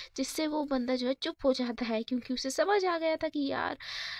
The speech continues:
ये बंदी का जो है सर कुछ ज़्यादा ही गर्म है। और obviously अगर हम बताएं कि हमारी जान जो है टॉप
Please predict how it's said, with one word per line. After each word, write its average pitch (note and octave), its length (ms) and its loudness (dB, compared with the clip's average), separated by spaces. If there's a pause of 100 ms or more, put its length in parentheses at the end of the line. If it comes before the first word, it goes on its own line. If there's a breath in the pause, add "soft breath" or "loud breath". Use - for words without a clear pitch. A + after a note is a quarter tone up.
(140 loud breath)
ये E4 100 2
बंदी D4 340 2
का D#4 120 0
जो C#4+ 160 -2
है D4 120 0
सर B3+ 560 0
कुछ B3+ 220 -6
ज़्यादा G#3+ 260 0
ही A3+ 80 4
गर्म G#3 380 -2
है। G#3 220 -8 (380 loud breath)
और B3+ 140 4
obviously B3 520 0
अगर A3 160 -2
हम G#3+ 160 -4
बताएं D4 420 -2
कि D4+ 100 -2
हमारी B3+ 380 0
जान D4+ 380 -4
जो C4+ 120 -4
है C4 120 -2 (440 loud breath)
टॉप D4+ 220 2